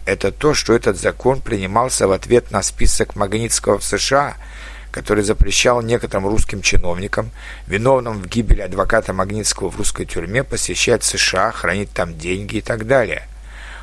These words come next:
Более логично было бы запретить американским чиновникам, которые принимали этот список Магнитского, приезжать в Россию, раз Россия видит в этом вмешательство С Ш А в её внутренние дела. А закон Димы Яковлева – очень странный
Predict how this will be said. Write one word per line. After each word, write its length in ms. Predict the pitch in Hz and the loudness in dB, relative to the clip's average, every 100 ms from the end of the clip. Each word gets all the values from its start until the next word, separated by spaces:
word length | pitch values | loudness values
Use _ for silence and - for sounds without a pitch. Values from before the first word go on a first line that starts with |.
| - | -8
Более 300 | - 127 131 | 2 4 4
логично 520 | 131 131 147 - 135 | 2 4 2 2 0
было 240 | 120 135 135 | 2 6 4
бы 160 | 120 | 4
запретить 520 | 120 120 - - 135 123 | 2 4 4 4 2 0
американским 600 | 117 110 131 127 - 104 | 0 0 2 0 -4 -2
чиновникам, 720 | - 110 160 135 95 - 76 | -2 2 0 0 -4 -8 -10
которые 380 | - - 98 | -10 -2 0
принимали 560 | 95 101 104 120 131 117 | 0 -2 -2 0 0 0
этот 200 | - 90 | -2 -4
список 440 | - - - - | 2 2 4 0
Магнитского, 580 | 95 92 90 87 - 110 | -4 -6 -6 -6 -2 0
приезжать 500 | 104 101 92 101 101 | 4 4 6 2 2
в 60 | 107 | 2
Россию, 520 | 107 - 165 143 95 - - - - | 2 0 2 2 0 -8 -16 -16 -6
раз 320 | - 98 - | -2 -2 0
Россия 480 | 95 101 - 120 98 | 0 0 2 4 4
видит 420 | 87 110 95 92 | 4 0 -2 -4
в 20 | 95 | -2
этом 300 | 92 90 92 | -2 -2 -4
вмешательство 760 | 95 - 95 95 110 - 101 | -2 0 0 0 -2 -2 0
С 160 | 101 95 | 0 0
Ш 360 | - 92 90 | -2 2 2
А 20 | 92 | 2
в 80 | |
её 220 | 98 92 87 | -2 -4 -4
внутренние 560 | 95 95 - 104 107 | -6 -8 -10 -10 -8
дела. 380 | 104 123 156 151 - - - - - - - - - | 0 2 2 -2 -8 -18 -18 -18 -16 -18 -18 -14 -6
А 120 | - | -4
закон 340 | 90 - 104 | -4 0 -2
Димы 240 | 117 135 139 | 0 0 4
Яковлева – 600 | 135 135 143 139 127 117 | 2 2 0 4 4 4
очень 420 | - 101 82 80 | -2 -4 -4 -6
странный 720 | - - 85 92 107 110 110 | -8 -2 -2 -2 -4 -4 -6